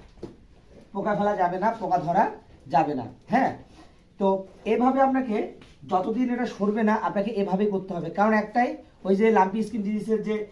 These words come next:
আমি ভ্যাকসিনটা দিছি, এই ভ্যাকসিনটা দেওয়ার কারণে কিন্তু আমি এই গরম জলটা দিচ্ছি, অ্যান্টিবায়োটিক প্রয়োগ, প্রয়োগ করবো না। অ্যান্টিবায়োটিক প্রয়োগ করলে কী হবে?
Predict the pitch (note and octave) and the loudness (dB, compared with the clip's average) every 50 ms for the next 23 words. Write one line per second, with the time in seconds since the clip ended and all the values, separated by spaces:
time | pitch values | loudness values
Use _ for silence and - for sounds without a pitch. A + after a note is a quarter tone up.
0 | - - - F3+ E3+ G3 G3 D#3 E3+ F#3 - - A3+ A3+ A3 A#3+ G#3+ - - - | -14 -14 -8 -6 -6 -4 -4 -4 -4 -4 -4 -6 -8 -8 -4 -4 -4 -4 -6 -8
1 | - F3 F#3 G#3 C#4+ D#4+ - - - - - - _ _ - - - - - - | -8 -6 -6 -4 -4 -6 -8 -12 -20 -20 -20 -20 _ _ -20 -20 -20 -20 -20 -10
2 | - F#3 G#3 A3 - D3+ F3 F#3+ G3 G3 - A#3+ A#3 A3+ A3+ B3 A3+ F#3 G3+ F#3+ | -4 0 0 0 2 2 -2 -2 -2 -4 -6 -8 -8 -6 -4 -4 -2 0 0 0
3 | G3+ G3+ G3+ G#3 G#3+ G#3 G#3+ A3 A3 A3 A3 G#3 G3+ - G#3 F#3+ G3 G#3 A3 - | 0 0 -2 -2 -2 -2 -2 -4 -6 -8 -8 -10 -6 -4 -4 -4 -2 -4 -6 -6
4 | A3+ G#3 F#3+ F3+ F#3 F3+ F3+ F#3 F#3 F#3+ F#3 F#3 F#3 F3+ F3 F#3+ F#3 - - D3+ | -4 -4 -2 0 0 0 0 0 -2 -2 -2 -2 -2 -4 -4 -6 -6 -8 -10 -12
5 | C3+ - - - - _ - - F3 F#3 G3 G3 G3+ G3 G3 F#3+ F#3+ F#3+ - F#3+ | -12 -14 -16 -20 -20 _ -6 -4 -2 0 2 2 2 2 2 0 0 -4 -4 -4
6 | F#3 F#3+ F#3+ - - - - F#3+ F#3+ F#3+ F#3+ F#3 E3+ D#3+ D#3 D#3 D3 C3 A#2+ - | -6 -6 -6 -10 -16 -10 -4 -2 -2 -2 -4 -6 -6 -6 -6 -6 -6 -8 -12 -14
7 | - - - _ - D#3 E3+ E3+ F3+ G3 G3+ G3+ G3+ G#3 G3+ G#3 G#3 G3+ G3+ - | -20 -20 -20 _ -6 -6 -4 -4 -2 -2 0 0 0 0 0 -2 -2 -4 -2 0
8 | A3 G#3+ G3+ G#3 G#3+ G#3+ G#3+ G#3 A3+ B3+ C#4+ D#4 D4+ | 0 0 0 0 0 0 0 2 2 2 2 0 -2